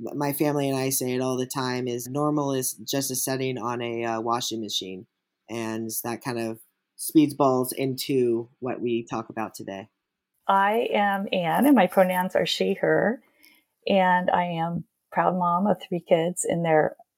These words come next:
Speaker 2: thirties now. And I'm thrilled to be here today with my son, Gray. We have had such an amazing journey together. I constantly learn from him, and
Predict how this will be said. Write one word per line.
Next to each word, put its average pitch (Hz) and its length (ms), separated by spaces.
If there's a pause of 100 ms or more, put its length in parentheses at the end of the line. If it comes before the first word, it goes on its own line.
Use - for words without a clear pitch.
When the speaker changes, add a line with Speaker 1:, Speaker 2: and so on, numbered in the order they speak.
(160)
Speaker 2:
thirties 156 500
now. 160 440 (380)
And 165 760
I'm 170 320 (300)
thrilled 196 300
to 196 60
be 180 160
here 160 200
today 156 720 (320)
with 170 240
my 165 100 (100)
son, 170 480
Gray. 151 600 (540)
We 180 180
have 175 100
had 165 400
such 180 220
an 190 80
amazing 170 500
journey 156 300
together. 147 680 (160)
I 156 120
constantly 160 640
learn 151 260
from 156 180
him, 147 540
and 147 560